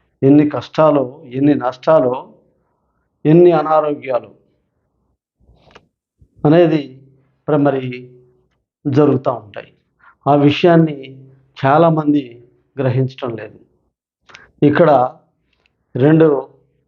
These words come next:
ప్లాన్లు ఇచ్చాను నేను. ఒకటి చతురస్ర ఆకారంలో ఉంది, ఇంకోటి దీర్ఘ చతురస్రం ఆకారంలో ఉంది. ఇక్కడ మనం గమనించినట్లయితే చతురస్రంలో ఒక ఇల్లు కట్టినప్పుడు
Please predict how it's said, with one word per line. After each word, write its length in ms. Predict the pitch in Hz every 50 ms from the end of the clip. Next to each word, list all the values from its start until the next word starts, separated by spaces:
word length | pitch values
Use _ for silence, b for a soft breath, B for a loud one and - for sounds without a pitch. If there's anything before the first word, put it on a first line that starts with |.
| _ _ _ _ _ _ _ _ _ _ _ _ _ _ _ _
ప్లాన్లు 320 | - 143 147 156 160 160 156 131
ఇచ్చాను 280 | - - 147 135 127 120
నేను. 140 | 117 110 _ _ _ _ _ _ _ _ _ _ _ _ _ _ _ _ B B B B B - 131
ఒకటి 240 | 131 151 135 139 131 -
చతురస్ర 420 | 147 131 - 147 156 127 - - 139 131 131
ఆకారంలో 420 | 131 131 135 127 131 131 135 135 135 135
ఉంది, 220 | 139 143 147 170 180 180 - _ _ _ _ _ _ _ _ - 147
ఇంకోటి 380 | 143 127 143 147 147 147 143 135 131 127 131 131 _ _ _ _ _ - 131 135
దీర్ఘ 240 | 147 160 160 - - 190 -
చతురస్రం 460 | 156 135 - 127 131 127 - 131 127 120 120 120
ఆకారంలో 460 | - 123 123 120 117 113 113 113 - -
ఉంది. 200 | 135 139 131 - _ _ _ _ _ _ _ _ _ _ _ _ B B B B B B B 156 147
ఇక్కడ 160 | 151 180 170 160 156 156
మనం 140 | 151 151 147 131 139
గమనించినట్లయితే 840 | 143 156 170 170 165 165 156 151 143 - - 139 131 131 - 156 123 110 113 127 - _ _ _ _ _ _ _ b b b b b b b - -
చతురస్రంలో 720 | 160 156 165 185 170 165 165 165 180 170 156 156 147 127 120 127 - - _ - 143
ఒక 60 | 131 147 143 135
ఇల్లు 160 | 139 165 156 156
కట్టినప్పుడు 500 | 139 - 147 147 147 147 - 143 113